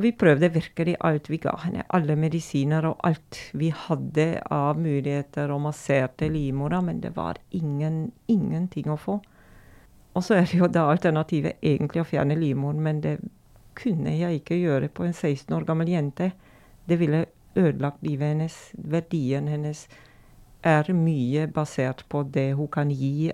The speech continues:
av barn til samfunnet. Så jeg visste om en, eh, sutur som man kan, som man kan legge da,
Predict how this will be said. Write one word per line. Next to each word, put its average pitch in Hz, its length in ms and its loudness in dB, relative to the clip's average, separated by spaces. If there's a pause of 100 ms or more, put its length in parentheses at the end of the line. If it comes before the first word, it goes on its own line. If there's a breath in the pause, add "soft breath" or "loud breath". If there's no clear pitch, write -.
av 143 400 -2
barn 147 560 -2
til 151 160 -6
samfunnet. 147 580 -2 (1700 soft breath)
Så 233 260 4 (100)
jeg 226 200 6
visste 240 380 2
om 240 160 10
en, 233 220 10
eh, 226 120 8
sutur 254 520 4 (120)
som - 240 0
man 226 160 4
kan, 226 440 6
som 214 180 0
man 220 120 4
kan 220 200 4
legge 185 300 4
da, 220 240 4